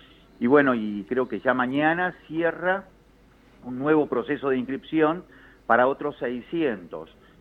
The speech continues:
Este, con lo cual, bueno, ha-, lo hacemos público que aquellos que todavía no se han registrado ingresen a la página del servicio penitenciario, que aspiren a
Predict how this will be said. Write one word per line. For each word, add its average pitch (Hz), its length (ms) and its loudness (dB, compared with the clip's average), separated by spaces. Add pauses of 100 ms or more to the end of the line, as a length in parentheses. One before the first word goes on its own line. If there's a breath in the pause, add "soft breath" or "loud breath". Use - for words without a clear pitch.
(240)
Este, 107 540 -4
con 104 180 -2
lo 104 120 -2
cual, 131 340 4
bueno, 107 260 0
ha-, 92 160 -4
lo 95 140 -8
hacemos 110 420 -8
público 135 380 0
que 98 80 -6
aquellos 110 340 -8
que 104 80 -12
todavía 107 300 -4
no 110 120 -4
se 131 140 -6
han 123 100 0
registrado 131 540 -4
ingresen 120 360 -6
a 110 40 -6
la 101 100 -4
página 123 380 -2
del 98 140 -8
servicio 117 320 -12
penitenciario, 156 800 2 (480 soft breath)
que - 60 2
aspiren 131 500 2
a - 20 -6